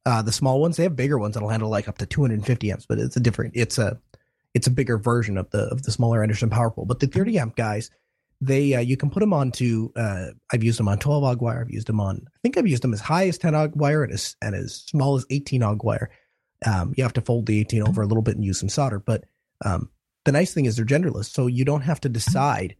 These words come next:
is this going to be a power receiving source or a power providing source? You can, you,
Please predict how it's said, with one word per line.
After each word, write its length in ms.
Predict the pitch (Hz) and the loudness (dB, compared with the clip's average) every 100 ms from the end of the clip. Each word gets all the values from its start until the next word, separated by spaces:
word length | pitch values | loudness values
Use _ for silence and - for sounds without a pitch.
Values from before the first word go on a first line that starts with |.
| _ | _
is 140 | 123 123 | 0 2
this 140 | 135 | 0
going 180 | - 143 | 2 0
to 80 | 135 | 2
be 220 | 131 123 | -2 -2
a 120 | 110 | -4
power 600 | 101 117 127 131 127 123 - _ _ | -4 0 2 2 2 0 -4 _ _
receiving 520 | 113 - - 175 208 202 | -4 -2 0 0 2 0
source 380 | - 202 208 | 0 -2 0
or 120 | 135 117 | 0 0
a 60 | |
power 320 | 113 120 127 | 2 2 2
providing 640 | 117 143 117 120 160 160 104 | 2 0 2 2 2 0 -4
source? 440 | - 92 - - _ _ _ _ _ | -4 -6 -6 -14 _ _ _ _ _
You 160 | 135 143 | 0 0
can, 180 | 123 117 - | 0 -4 -4
you, 180 | 147 | -2